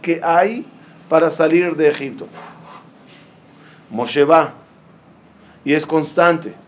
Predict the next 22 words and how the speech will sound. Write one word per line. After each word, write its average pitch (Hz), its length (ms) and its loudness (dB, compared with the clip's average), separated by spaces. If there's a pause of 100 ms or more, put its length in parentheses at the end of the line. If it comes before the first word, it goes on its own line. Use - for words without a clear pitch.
(1400)
Es 131 180 -4
muy 175 320 2
claro 170 380 2
con 170 140 -4
su 156 180 -4
idea. 147 440 2 (920)
No 151 240 -2
se 170 180 -2
frena 185 520 0
ante 165 400 -2
nada. 156 400 -4 (680)
Lo 127 180 -2
logra. 170 400 -2 (3250)
Él 143 340 4
es 160 260 2
el 127 140 -4
que 135 100 -2
nos 123 240 -6
baja 143 300 0
la 123 220 0
Torah 123 320 2
eterna, 113 520 -6